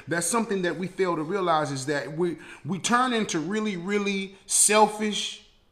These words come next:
uh, uh, uh, spoiled kids is what we turn into, Jeff. We turn into selfish, spoiled kids because we tend to call our dad only when we need something. We tend to reach out to that parent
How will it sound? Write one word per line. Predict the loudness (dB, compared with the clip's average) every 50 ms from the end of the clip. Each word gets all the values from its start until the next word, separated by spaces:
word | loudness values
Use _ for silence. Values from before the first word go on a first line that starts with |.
| _ _ _ _ _ _ _ _ _ _
uh, | 2 4 4 4 4
uh, | 2 2 0 0 0 0 0 0 -2 0
uh, | 0
spoiled | -2 -4 -6 -6 -4 2 4 4 4 4 0 -2
kids | -4 -6 -4 -2 -2 -2 -4 -4 -8
is | -8 -6
what | -6 -6 -6 -6
we | -6
turn | -4 -4 -4 -2
into, | -2 -4 -4 -4 -6 -6
Jeff. | -4 -6 -6 -6 -8 -12 -18 -20 -20 -20 -20 -20 -20 -20 -20 _ _ _ _ _ _ _ _ _ -20 _ _ _ _ -20 -20 _ _ _ _ _ _ _ _ _ _ _ _ _ _ _ _ _ _ _ _ _ _ _ _ _ _ _ _ _ _ _ -4
We | -2 -2
turn | 2 2 4 4 4 4 2
into | 0 0 -2 -4 -4 -4
selfish, | 0 0 2 2 2 0 -4 -8
spoiled | -8 -12 -14 -14 -8 -4 0 2 2 2 0 -4
kids | -6 -6 -6 -6 -6 -8
because | -10 -8 -4 -2 0 0 -2 -4 -10 -16 -10 -6
we | -4 -4
tend | -2 2 2 2 2 2 -2 -6 -10
to | -10 -6
call | 0 2 4 4 6
our | 6 4 4
dad | 4 2 2 4 2 0 0
only | -2 -2 0 0 -2 -2
when | -2 -2 -2 -2 -2 -4 -6 -10 -16 -18 -10 -6
we | -4 -2 -2
need | -2 -2 -4 -6 -6
something. | -8 -8 -8 -8 -10 -14 -18 -20 -20 -20 -20 -20 _ _ _ _ _ _ _ _ _ _ _ _ _ _ _ _ _ _ _ _ _ _ _ _ _ _ _ _ _ _ _ _ _ _ _ _ _ _ _ -6
We | -6 -4
tend | 0 2 2 2 2
to | 2
reach | 2 2 0 2 2 2
out | 4 6 6 6 6 4 0 -10 -16 -20 -20 -20 _ _ _
to | -4 0
that | 2 4 2 2 0
parent | 0 2 4 4 4 4 2 0